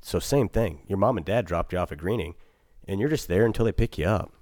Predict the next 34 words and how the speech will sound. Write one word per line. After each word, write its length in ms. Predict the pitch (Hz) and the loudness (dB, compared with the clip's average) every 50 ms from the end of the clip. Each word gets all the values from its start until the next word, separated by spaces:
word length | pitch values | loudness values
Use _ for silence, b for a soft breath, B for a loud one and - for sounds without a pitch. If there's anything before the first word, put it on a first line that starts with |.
| _ _ _ _ | _ _ _ _
If 160 | - 101 95 - | 0 0 2 4
you're 120 | 98 104 | 2 4
there 160 | 95 98 101 101 | 4 4 4 4
by 140 | 104 107 | 2 2
yourself, 340 | 117 113 - - 92 107 - | 0 0 -2 -2 -2 -2 0
you're 80 | - 95 | -2 -2
there 140 | 80 80 85 | -2 -2 -2
by 100 | 87 98 | -2 -2
yourself. 440 | 110 113 - - 78 78 95 117 - | -2 -2 -4 -6 -6 -4 -4 -4 -6
If 160 | 85 80 - | -8 -6 -4
you're 100 | 95 90 | -4 -4
there 380 | 80 82 92 92 92 95 98 - B B B B B B B | 0 2 2 4 6 4 4 2 B B B B B B B
with 320 | 92 98 95 90 - - - - - | 4 4 4 4 4 0 -6 -8 -12
high 200 | - - 95 95 | -2 0 0 0
school 320 | - - - 104 98 98 | 0 -2 0 0 0 2
guys, 440 | 90 90 87 92 98 120 127 - - | 0 0 0 0 0 -2 -4 -2 0
you're 120 | 95 95 85 | 0 0 2
there 180 | 90 87 90 | 2 2 2
with 120 | 95 92 82 | 0 0 0
high 140 | - 90 95 | 0 -2 -2
school 280 | - - - 95 92 | -2 -4 -2 -2 -2
guys. 260 | 82 85 85 95 98 90 | 0 0 -2 0 0 0
I 20 | |
remember 220 | 87 92 92 95 | 0 2 0 0
being 240 | 87 80 90 90 87 | 0 -2 -2 -2 -2
there 160 | 87 87 87 | -2 -2 -2
with, 240 | 85 87 82 - - | -2 -2 -4 -6 -6
uh, 160 | 87 85 82 78 | -6 -6 -6 -4
my 120 | 82 85 | -4 -6
sister 300 | - - 107 98 - - 78 | -2 -2 -4 -2 -2 -4 -4
graduated 420 | 87 82 82 87 87 85 - - | -4 -4 -4 -4 -6 -6 -6 -8
eighty-nine 340 | 90 87 82 85 87 90 90 | -8 -8 -6 -4 -4 -4 -6
from 120 | - - - | -8 -12 -18
Chugiak, 480 | - - 95 98 92 90 82 87 87 | -12 -10 -10 -8 -8 -8 -8 -8 -10